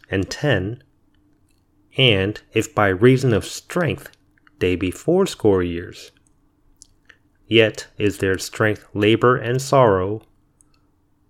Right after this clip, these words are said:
for it is soon cut off, and we fly away.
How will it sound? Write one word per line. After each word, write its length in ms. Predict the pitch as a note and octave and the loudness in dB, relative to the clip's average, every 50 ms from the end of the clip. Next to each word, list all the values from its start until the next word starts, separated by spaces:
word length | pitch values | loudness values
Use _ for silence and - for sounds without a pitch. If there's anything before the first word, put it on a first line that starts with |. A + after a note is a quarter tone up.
| _ _ | _ _
for 320 | _ - A2+ G#2 - - | _ 0 0 0 2 2
it 140 | A2+ A2 F#2 | -2 0 2
is 180 | G#2 G2 - - | 2 0 0 -4
soon 320 | - - A2+ A2 A#2 B2 | -6 -4 -2 -2 -2 -2
cut 220 | - - C3+ B2 | -2 0 0 2
off, 360 | G2 E2+ E2+ - - - - _ _ _ _ _ _ _ _ _ _ _ _ _ _ _ | 2 0 -2 -6 -12 -20 -20 _ _ _ _ _ _ _ _ _ _ _ _ _ _ _
and 140 | F2+ F2 F2+ | -10 -8 -4
we 160 | F2+ F#2 F2+ | -4 -4 -4
fly 440 | - - _ - - F#2+ F2+ F2+ F2+ | -6 -10 _ -4 0 0 2 2 2
away. 440 | F#2+ G2 G#2+ A2 G#2 G2+ F#2+ - | 2 2 2 2 2 -2 -6 -14